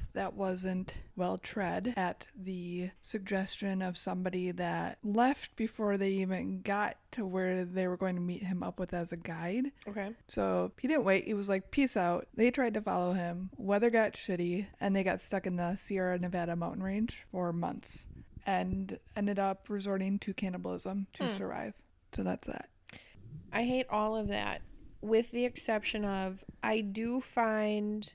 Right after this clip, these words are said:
Speaker 2: cannibalism slightly more acceptable under the premise of our survival depended on it.
Speaker 1: That's actually something I have a question on in a
Speaker 2: Oh,
Speaker 1: bit.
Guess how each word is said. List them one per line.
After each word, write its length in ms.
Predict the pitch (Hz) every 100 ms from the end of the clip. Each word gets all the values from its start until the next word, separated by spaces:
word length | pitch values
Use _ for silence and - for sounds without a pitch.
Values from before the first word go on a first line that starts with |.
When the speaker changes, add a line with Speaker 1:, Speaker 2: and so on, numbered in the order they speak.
| -
Speaker 2:
cannibalism 1000 | 233 208 202 208 202 196 196 190 190 185 -
slightly 1300 | - - - 226 226 226 214 247 - 269 277 277 285 - -
more 320 | 220 220 220
acceptable 880 | 220 - 240 233 - 247 262 277 302
under 240 | 214 208 214
the 100 | 208
premise 540 | - 214 202 196 202 -
of 400 | 196 190 185 180 - -
our 140 | 196
survival 840 | 196 214 190 185 180 185 185 185 190
depended 480 | - - 165 139 71
on 180 | - -
it. 100 | - -
Speaker 1:
That's 220 | 240 240
actually 280 | 185 - 185
something 360 | 190 180 175 170
I 40 |
have 140 | 170
a 40 | 165
question 380 | - 175 - 185
on 260 | 196 208 - _ -
in 80 | 208
a 140 | 233
Speaker 2:
Oh, 40 |
Speaker 1:
bit. 100 | 247